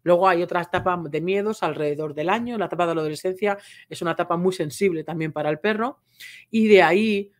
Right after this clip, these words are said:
que si en la etapa de la adolescencia viene una etapa muy sensible y de miedos a partir del año de edad, eh, si sabemos esto y sabemos que a los cuatro meses también hay otra ventana de miedo en el perro,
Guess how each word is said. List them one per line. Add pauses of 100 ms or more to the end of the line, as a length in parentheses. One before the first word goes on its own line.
(200)
que
si
en
la
etapa
de
la
adolescencia
viene
una
etapa
muy
sensible
y
de
miedos (300)
a
partir
del
año
de
edad, (640)
eh,
si
sabemos
esto (440)
y
sabemos
que
a
los
cuatro
meses
también
hay
otra
ventana
de
miedo
en
el
perro,